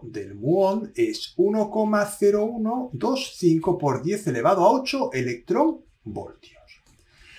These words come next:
Para calcular la energía total del muón en movimiento se debe calcular el factor de Lorentz. Gamma, que es el factor de Lorentz, es igual a uno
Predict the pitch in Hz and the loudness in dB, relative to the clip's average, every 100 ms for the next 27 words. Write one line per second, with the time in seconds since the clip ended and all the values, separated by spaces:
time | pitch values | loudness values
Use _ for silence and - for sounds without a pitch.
0 | - 156 156 151 156 151 170 247 220 143 | -4 2 4 6 4 4 2 2 2 0
1 | 123 - 190 190 135 127 117 113 113 117 | -2 -2 0 0 2 4 2 2 -2 0
2 | 180 226 240 - - 120 120 120 196 220 | 2 4 2 -2 -6 -6 -4 0 0 0
3 | 131 208 190 156 190 - 120 139 175 - | 0 0 0 0 -2 -2 -2 2 2 2
4 | _ - 127 127 151 170 156 233 135 120 | _ 2 2 2 4 6 6 2 -2 -2
5 | - - 202 220 147 95 - - - - | -4 -2 -4 -2 -2 -4 -8 -18 -20 -20
6 | - _ _ _ _ _ - 120 170 185 | -20 _ _ _ _ _ -12 0 2 4
7 | 175 202 302 - - - 107 107 104 110 | 2 2 0 -4 -12 -10 -8 -8 -8 -8
8 | 107 117 185 175 226 254 - _ _ _ | -6 2 4 6 2 -2 -12 _ _ _
9 | 190 208 202 - - - - - _ 151 | 2 4 4 0 -4 -14 -20 -20 _ 6
10 | 156 - 240 285 285 285 277 | 6 4 0 2 4 2 0